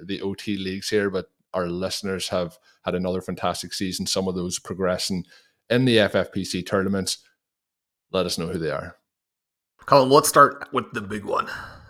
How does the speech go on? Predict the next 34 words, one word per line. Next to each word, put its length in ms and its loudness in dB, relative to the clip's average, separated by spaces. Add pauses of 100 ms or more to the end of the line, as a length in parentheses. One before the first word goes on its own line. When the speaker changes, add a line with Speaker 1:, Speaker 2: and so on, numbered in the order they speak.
(160)
Speaker 2:
the 480 -4 (560)
one 120 -2
hundred 200 4
twenty-five 460 0
dollar 600 2
best 340 -2
ball 140 0
tournament 400 -6
over 220 -2
there 240 -4
at 160 -10
the 120 -12
F 160 -6
F 220 0
P 220 -8
C. 580 -2 (840)
The 60 -4
two 160 2
teams 380 0
here 680 4 (260)
that 120 0
come 280 -2
through, 640 0 (500)
I 60 -4
mean, 80 4
everybody 320 6
who 100 -4
participated, 640 -4 (320)
obviously, 460 -6
one 180 -10
of 80 -8
our 120 0
favorites. 380 -6
We 280 -4